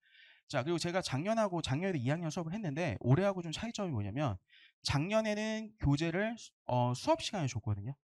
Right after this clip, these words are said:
근데 올해 같은 경우는 미리 아이들한테 밴드에서 꼭 풀 문제들을 올려줄 겁니다. 삼 일 전에. 그러면 아이들이 그 문제를 풀고 일단 제가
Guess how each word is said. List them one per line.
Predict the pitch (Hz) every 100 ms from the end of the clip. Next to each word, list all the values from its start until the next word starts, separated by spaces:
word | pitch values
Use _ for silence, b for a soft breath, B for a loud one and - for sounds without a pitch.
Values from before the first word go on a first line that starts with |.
| _ -
근데 | 143 -
올해 | 147 214
같은 | 214 214 185 160
경우는 | 135 156 233 - B B - _ -
미리 | 107 160 220
아이들한테 | - 120 127 131 117 170
밴드에서 | 170 127 123 127 127 156
꼭 | - 254
풀 | - 359 359
문제들을 | 339 269 226 165 175
올려줄 | 107 120 131 107
겁니다. | 98 95 -
삼 | 247
일 | 208
전에. | - 90 - _ _ _ _
그러면 | 180 175
아이들이 | 123 151 156
그 | -
문제를 | 143 131 143 139
풀고 | - 269 220 185 104 B B B -
일단 | 240 226
제가 | - 135 180